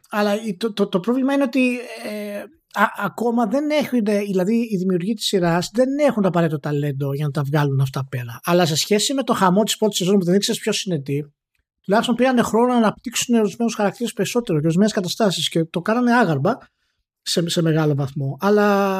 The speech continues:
ε, εμένα δεν με χάλασε τόσο πολύ, να σου πω την αλήθεια, γιατί δεν, δεν περίμενα πάρα πολλά. Δηλαδή, η σειρά αυτή φαίνεται ότι έχει,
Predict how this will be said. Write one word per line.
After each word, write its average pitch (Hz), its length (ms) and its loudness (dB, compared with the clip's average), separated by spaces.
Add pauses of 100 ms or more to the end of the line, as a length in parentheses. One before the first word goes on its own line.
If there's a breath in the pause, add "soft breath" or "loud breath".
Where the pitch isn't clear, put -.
(260)
ε, 190 100 -6
εμένα 226 280 0
δεν 262 120 0
με 277 80 2
χάλασε 190 500 2
τόσο 160 280 0
πολύ, 151 180 0
να 151 60 -2
σου 143 80 -8
πω 160 80 -2
την 147 100 -2
αλήθεια, 143 240 -2
γιατί 180 240 0
δεν, 233 240 2 (760 soft breath)
δεν 202 180 2
περίμενα 202 500 4
πάρα 117 240 -10
πολλά. - 480 -20
Δηλαδή, 170 220 0
η 202 100 -2
σειρά 190 240 4
αυτή 208 160 0
φαίνεται 226 300 2
ότι 185 180 0
έχει, 175 460 0